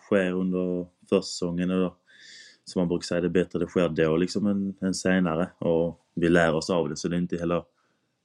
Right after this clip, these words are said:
alltid fel. Men såklart så vill vi alltid vinna våra, våra matcher. Och det är väl samma mot Tvååkers då, att vi, vi i första halvlek tycker vi att vi, vi gör en bra halvlek.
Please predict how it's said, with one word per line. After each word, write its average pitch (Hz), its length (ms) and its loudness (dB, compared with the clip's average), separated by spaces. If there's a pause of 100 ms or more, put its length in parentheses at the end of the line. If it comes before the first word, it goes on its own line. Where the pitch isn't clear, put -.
alltid 87 460 -2
fel. 90 440 -2
Men 82 300 -8
såklart - 360 -6
så 73 260 -6 (800)
vill 82 140 0
vi 82 60 2
alltid 78 240 -2
vinna 80 160 -2
våra, 78 180 0
våra 78 160 -2
matcher. 80 420 -4 (160)
Och 87 100 -2
det 90 60 4
är 85 40 6
väl 80 100 2
samma 85 340 0
mot 80 220 -2 (520)
Tvååkers 85 440 2
då, 82 180 0
att 73 180 -6
vi, 78 180 0 (960)
vi 87 320 10
i 80 60 2
första 90 400 4
halvlek 85 340 6
tycker 80 200 -6
vi 76 300 0
att 73 160 -12
vi, 76 200 -2
vi 73 120 -4
gör 76 140 0
en 76 100 -6
bra 73 260 -2
halvlek. 73 440 -4